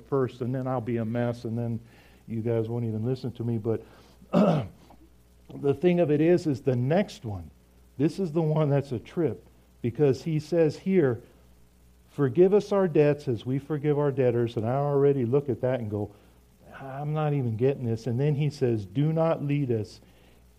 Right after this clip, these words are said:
then Thayer's puts it this way, the next, you know, chunk here, and so I'm gonna read what he says first. "Do not lead us into a condition of things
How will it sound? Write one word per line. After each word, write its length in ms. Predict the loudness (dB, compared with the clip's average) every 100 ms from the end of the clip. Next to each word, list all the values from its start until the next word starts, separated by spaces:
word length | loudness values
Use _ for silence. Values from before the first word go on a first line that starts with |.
| _ _ _ _ _ _ -20 _ -4
then 140 | -2
Thayer's 480 | 4 6 6 4 0
puts 320 | -2 -2 -2
it 120 | -4
this 240 | -4 -4 -4
way, 300 | -2 -2 -6 -16 -14 -6
the 80 | -4
next, 400 | -2 -4 -8 -20 -20 -20 -20 -20 -12
you 160 | -6 -6
know, 320 | -4 -6 -8 -12 _ -20 _
chunk 340 | -8 -6 -6 -6
here, 240 | -6 -6
and 120 | -8
so 140 | -6 -4
I'm 100 | -4
gonna 160 | -4
read 260 | -2 -2 -2
what 140 | -4
he 140 | -4 -6
says 340 | -6 -6 -8 -6
first. 340 | -4 -4 -6 -12 -20 -20 -20 -20 -20 _ -8
"Do 160 | -4 0
not 320 | 0 0 0
lead 240 | 0 2
us 300 | 2 2 -6 -6
into 380 | -4 -2 0
a 60 | -2
condition 640 | -2 -8 -4 -4 -4 -4 -4
of 140 | -4
things 640 | -4 -2 -2 -2 -6 -10